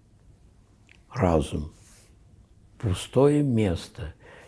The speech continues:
Проблема за проблемой, которые, на которые наука ответить не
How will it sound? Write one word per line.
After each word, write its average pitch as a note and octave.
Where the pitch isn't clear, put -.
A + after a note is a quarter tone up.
Проблема F3
за E3
проблемой, D3
которые, B2
на B2
которые A2
наука A2+
ответить G#2+
не B2